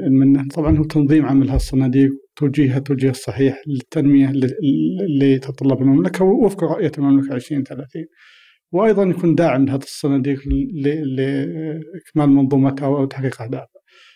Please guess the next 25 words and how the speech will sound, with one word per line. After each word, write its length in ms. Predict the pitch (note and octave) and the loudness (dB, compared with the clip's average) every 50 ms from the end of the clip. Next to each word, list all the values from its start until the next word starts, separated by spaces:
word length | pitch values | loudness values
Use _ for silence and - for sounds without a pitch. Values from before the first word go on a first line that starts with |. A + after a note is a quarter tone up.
| _ _ | _ _
فإحنا 340 | - F3+ C#3+ - A#3 A3 F#3+ | -8 -4 0 2 2 2 2
عندنا 220 | G#3 G3 G3 E3 | 2 2 0 0
في 80 | E3+ F#3 | 0 2
المملكة 380 | F3 E3 D#3+ D3+ C#3+ - - | 2 2 2 2 0 -2 -2
عندنا 200 | C#3+ D3+ F3 E3 | -2 0 2 0
صندوق 260 | E3 E3+ E3+ D3+ D3 D3 | 0 0 0 0 0 -2
الاستثمارات 500 | C#3 - - D3 D3+ C#3 C#3 C#3 - C3 | -4 -6 -2 0 2 2 2 0 -2 -2
العامة 380 | A#2+ A#2+ C3+ C3+ C#3 C3+ C3 | -2 0 2 4 4 4 4
اللي 160 | C3 C#3 C#3 | 4 2 2
يعني 180 | C#3+ C3+ B2+ B2+ | 2 2 0 -2
في 60 | - | -2
الاستثمارات 880 | B2 B2+ - - C3+ - C#3 C3+ C3 B2 B2+ C3 C3+ C3 C3 B2+ - - - G#3+ G#3+ A3 D#3+ | -4 -10 -8 -10 -6 0 2 2 2 2 2 0 0 0 -2 -2 -6 -12 -14 -10 -10 -8 -8
بشكل 280 | C3+ C3 E3 D3+ D#3 D3+ | -4 -4 -4 0 2 0
مباشر 360 | C#3 C3 D3+ D3+ D3 - D#3+ | 2 2 2 0 0 0 -2
من 60 | D3 | -2
خلال 240 | - - D3+ D3+ C#3+ | 0 0 0 2 2
الملكية. 600 | C#3 C3 C3+ C3 C3+ - - C#3 A#2+ B2 C3 - _ - - - - - _ _ _ - | 4 4 4 2 2 -2 -4 -4 -2 -2 -4 -8 _ -20 -20 -20 -20 -20 _ _ _ -8
الصناديق 520 | D3+ - - F#3+ F3+ G3 G3+ F3 G#3 G3 G3 | 0 2 2 2 2 0 0 2 2 0 0
هي 240 | - F3 F3+ F#3 E3+ | 0 0 0 0 2
أدوات 360 | C#3+ D#3 D3+ D3 C3+ - - | 2 2 2 2 0 -2 -4
الدين، 280 | B2 A#2+ A#2+ B2 A#2 A#2 - | -8 -2 -2 -2 -2 -2 -6
هي 80 | C#3 | -6
اللي 120 | D3+ D3 D3 | -6 -6 -6
تقدم 320 | - E3 D3+ C3 C#3 C#3 | -4 -4 -4 0 2 0
التمويل. 480 | C#3 C#3 C#3 C#3 B2+ B2+ B2 B2 B2+ | 0 0 -2 -2 0 0 0 0 -2